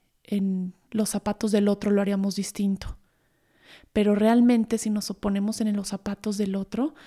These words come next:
haríamos exactamente lo mismo. O sea, ponernos bien los zapatos del otro incluye sus miedos, sus heridas, su historia, su, su sistema de creencias, etcétera, sus inseguridades, etcétera, etcétera.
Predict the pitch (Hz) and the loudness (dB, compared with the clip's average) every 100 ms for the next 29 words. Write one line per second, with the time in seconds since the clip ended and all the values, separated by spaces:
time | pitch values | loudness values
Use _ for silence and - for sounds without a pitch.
0 | - - 202 208 202 190 208 - 202 - | -20 -8 -2 0 0 -4 -8 -8 -8 -6
1 | 196 196 190 196 190 190 - 214 - _ | -4 -4 -4 -6 -4 -6 -8 -10 -12 _
2 | - - - - 196 202 202 233 - 208 | -18 -12 -12 -4 0 0 2 0 0 2
3 | 233 262 247 202 208 - 202 202 196 196 | 4 2 -2 -6 -6 -4 -2 0 0 0
4 | 226 247 - - - 208 202 208 208 214 | -2 -2 -6 -20 -2 2 2 4 6 6
5 | 226 220 - - - - 226 254 262 233 | 4 0 -14 -12 -4 4 6 8 6 6
6 | 220 214 208 214 214 220 - 247 240 202 | 6 6 4 2 2 0 4 4 4 4
7 | 214 214 - 226 240 240 - 208 208 202 | 4 2 0 2 2 0 0 4 4 4
8 | 208 208 - - - - - 240 240 247 | 2 0 -4 -16 -18 -12 2 4 6 4
9 | 247 240 226 202 - - - 226 240 - | 4 2 2 0 -4 -6 -2 0 2 0
10 | 226 214 214 208 202 196 196 202 214 - | 0 4 4 4 2 -2 -2 0 -2 -2
11 | 214 208 214 - - - - 196 - 202 | -2 -2 -4 -8 -14 -18 -10 -10 -6 -6
12 | 196 196 196 - 190 190 185 190 190 190 | -4 -6 -6 -4 -4 -2 -2 -2 0 0
13 | 220 202 - 208 214 - 214 - 220 | 0 -2 -4 -2 -2 -4 -6 -8 -10